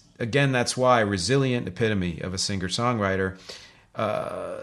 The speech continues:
Never Die Young was his nineteen eighty-eight album, which was well-received again. But to me, it was New Moonshine in nineteen ninety-one,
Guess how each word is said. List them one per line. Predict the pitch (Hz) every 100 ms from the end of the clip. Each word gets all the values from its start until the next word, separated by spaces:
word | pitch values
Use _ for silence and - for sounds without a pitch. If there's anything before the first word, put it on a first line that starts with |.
| -
Never | 139 139
Die | 135 139 135
Young | 127 127
was | 127 117
his | 101
nineteen | 113 110 -
eighty-eight | 107 104 107 113 113
album, | 92 80 82 80
which | 90 92 -
was | 101 95 95 90 92
well-received | 90 92 95 - 107 98 73 - -
again. | 87 110 120 107 87 82
But | 123 127 87 - - -
to | 92
me, | 113 131
it | 110
was | 98 95
New | 110 120
Moonshine | 113 113 117 - 104 104
in | 98
nineteen | 98 101 - 113 104
ninety-one, | 101 117 107 110 90 101 87 80